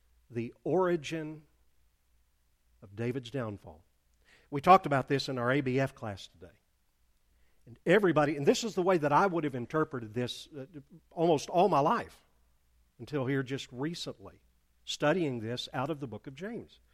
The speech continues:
Everybody would say, "Well, y-, y-, that's easy. He was,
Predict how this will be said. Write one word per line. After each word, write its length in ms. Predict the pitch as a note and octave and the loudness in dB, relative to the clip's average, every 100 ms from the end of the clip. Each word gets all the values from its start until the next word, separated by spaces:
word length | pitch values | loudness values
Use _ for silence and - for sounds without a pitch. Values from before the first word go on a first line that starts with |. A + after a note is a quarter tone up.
| - - - _ | -20 -20 -20 _
Everybody 340 | A#3+ A3+ A3 G#3 | 2 6 8 6
would 160 | F#3+ | 2
say, 180 | - A3 | 2 4
"Well, 180 | G#3 F3+ | 4 0
y-, 200 | F#3+ G3 | -8 -16
y-, 220 | F#3 G3 F#3+ | -16 -16 -6
that's 320 | E3+ F#3 - - | 4 4 4 2
easy. 480 | G#3 A3+ D#3 B2+ F#2+ _ _ _ | 2 4 0 -4 -6 _ _ _
He 140 | G3+ | 2
was, 340 | G3 F#3+ - | 6 6 4